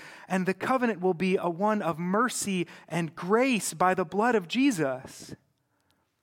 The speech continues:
This is a better covenant because the first one depended on us. It was about our,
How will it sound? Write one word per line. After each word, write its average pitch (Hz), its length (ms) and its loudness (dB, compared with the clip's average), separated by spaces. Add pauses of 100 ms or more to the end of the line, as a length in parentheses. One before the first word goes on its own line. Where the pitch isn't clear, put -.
(300)
This 247 180 2
is 233 100 2
a 180 140 2
better 240 320 4
covenant 220 520 0
because 185 280 0
the 190 80 -2
first - 500 0
one 180 240 0
depended 233 500 0
on 208 160 4
us. 233 560 0 (680)
It 214 80 2
was 214 140 4
about 220 280 4
our, 254 320 6